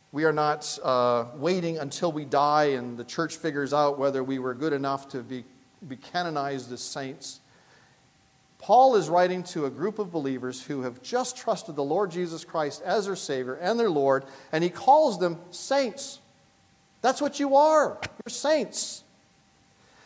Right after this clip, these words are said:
A saint is not a special group of people in the church that are more holy than others or recognized than other believers. When we say saint, we don't mean a special category or a canonized person after their death. All believers,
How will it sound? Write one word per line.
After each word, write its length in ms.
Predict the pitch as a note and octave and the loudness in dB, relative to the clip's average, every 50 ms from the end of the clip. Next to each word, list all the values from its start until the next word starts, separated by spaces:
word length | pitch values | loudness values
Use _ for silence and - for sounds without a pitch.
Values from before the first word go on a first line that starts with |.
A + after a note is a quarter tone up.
| - - - - - - _ _ _ - | -20 -20 -20 -20 -20 -20 _ _ _ -10
A 80 | - E3 | -6 -4
saint 420 | - - - B3+ C#4+ D4 C4+ - | -2 2 4 4 4 2 2 -2
is 120 | A3 F#3 E3 | -2 -2 0
not 240 | F#3 G#3 B3 C#4 C4 | 2 4 4 4 4
a 40 | |
special 400 | A#3+ - - - G#3 F#3 - F#3+ | 2 2 2 2 2 2 2 -2
group 240 | E3 D3+ D#3+ E3 D#3 | -6 -4 -4 -4 -2
of 120 | D#3+ D3+ - | -2 -4 -2
people 280 | - F#3 E3+ - E3 D#3 | -4 -6 -4 -2 -2 -2
in 80 | D3+ | -2
the 80 | C#3+ C#3 | -4 -6
church 380 | C#3+ - - E3 E3+ E3+ E3 | -6 -4 -4 -4 -4 -4 -4
that 140 | - D#3+ D3+ | -2 0 0
are 80 | D3 C#3+ | 0 0
more 200 | D3 D3 D3 C#3+ | 0 0 0 -2
holy 440 | C#3 - - G#3 G#3+ G#3+ F#3 E3+ D3 | -2 0 2 2 4 4 4 2 2
than 180 | C#3 C#3+ C#3 | 0 -2 -4
others 600 | D3+ D3+ D#3 D#3+ D#3 D3 C#3 D#3+ G#3+ A3 - - - - - - - | 0 2 2 4 4 4 4 2 2 -2 -6 -10 -14 -20 -20 -16 -4
or 180 | - C#3+ C#3+ C#3 | 0 2 4 6
recognized 800 | C#3+ F3+ G#3+ G#3+ G3+ F3+ D#3 D#3 C#3+ C3+ C3 C3+ C3+ C3 - - | 6 6 4 4 2 -4 -2 0 0 0 0 -2 -2 -4 -6 -4
than 160 | C#3 C#3 C3+ | -2 -2 -2
other 260 | D3+ C#3+ C3 B2+ B2+ | 0 0 0 0 -2
believers. 600 | B2 B2 B2+ B2 B2+ B2 A#2 C3 D3+ F3+ F3 - - - - - - - - _ - | -2 -4 -4 -2 -2 -2 -2 -2 -2 -2 -4 -10 -12 -16 -20 -20 -20 -20 -20 _ -4
When 220 | D#3 F3 F3+ F#3 | 0 0 2 2
we 120 | F3+ F#3 F3+ | 2 0 -2
say 360 | - - - B3+ B3 C#4 C4 | -2 0 4 6 6 6 4
saint, 420 | A#3+ - - G#3 F#3 F3 F#3+ G#3+ | 0 -2 0 0 0 0 0 -4
we 140 | F3+ E3 E3 | -6 -6 0
don't 280 | D3+ F#3+ A3+ B3+ C4 G#3+ | 2 2 2 2 2 -2
mean 140 | F3+ F3 | -2 -2
a 60 | E3+ D#3 | -2 -2
special 420 | - - - F#3 F3 - - D#3+ | -2 0 2 2 2 2 0 -4
category 800 | D3 - - - A3+ A#3+ A#3+ G#3 E3+ D#3+ C#3 C3 C#3 D#3+ G3+ - - - - - - - | -4 -4 -4 -2 0 2 2 2 4 4 4 6 4 4 2 -2 -8 -14 -20 -20 -8 -2
or 160 | - C#3 C#3+ | 2 2 2
a 40 | C#3+ | 2
canonized 720 | - - - G#3+ G#3+ A#3 A3+ G#3+ F3+ D#3+ D3 C#3+ C3+ - | 0 -2 0 2 2 2 2 2 2 2 0 0 -4 -6
person 440 | - - D#3 C#3+ C#3 - - E3 E3 | -4 -2 0 0 -2 -2 -6 -8 -6
after 280 | D#3 C#3 C#3+ - - C#3 | -4 -4 -4 -4 -6 -4
their 140 | C3+ C3+ B2+ | -4 -4 -2
death. 320 | B2 C3 C3 C#3+ D#3 D#3 - - - - - _ _ _ | -2 0 0 0 0 -2 -6 -20 -20 -20 -20 _ _ _
All 320 | - C4+ D4 D4+ D4 C#4+ | 4 8 10 10 10 10
believers, 760 | C4+ G#3 G3+ F#3 D#3+ D3 B2+ A#2 G#2 F#2+ E2+ E2 - - - | 8 8 6 6 6 2 -2 -6 -10 -14 -16 -14 -16 -16 -16